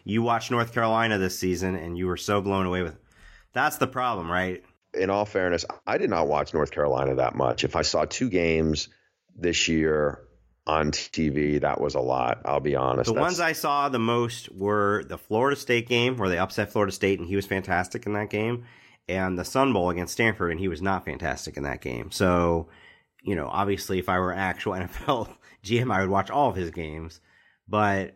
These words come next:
Speaker 1: you know, my, I, I'm, I guess I'm, I'm saying because I haven't personally seen it, I'm not as comfortable. You're saying, even though you haven't personally seen it, you're gonna take these guys' word for it, and you're gonna take a first-round pick on 'em.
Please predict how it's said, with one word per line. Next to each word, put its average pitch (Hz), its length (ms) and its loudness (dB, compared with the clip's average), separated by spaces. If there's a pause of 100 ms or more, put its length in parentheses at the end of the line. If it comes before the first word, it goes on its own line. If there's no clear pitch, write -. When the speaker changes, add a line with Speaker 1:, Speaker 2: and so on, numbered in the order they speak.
(300)
Speaker 1:
you 101 120 -4
know, 82 140 -4
my, 95 140 -2
I, 104 200 -4 (140)
I'm, 123 320 -2
I 120 120 -2
guess 127 200 0
I'm, 131 280 0 (400)
I'm 131 200 2
saying 127 360 0
because 120 300 0
I 113 120 4
haven't 107 440 -2
personally 101 400 -2
seen 90 240 -2
it, 87 220 -4
I'm 90 160 -8
not 92 200 0
as - 100 -10
comfortable. 82 440 -6
You're 104 180 4
saying, 92 520 -2 (200)
even 104 240 0
though 104 60 2
you 110 160 4
haven't 139 260 2
personally 135 340 2
seen 113 220 2
it, 107 240 0
you're 104 240 2
gonna 110 120 2
take 104 200 0
these 98 180 -2
guys' 95 240 2
word 92 220 -2
for 87 180 -2
it, 87 40 -2
and 78 80 -8
you're 85 120 -4
gonna 85 160 -4
take 82 200 -4
a 82 40 -6
first-round 76 380 -2
pick - 160 -4
on 53 120 -4
'em. 92 160 -10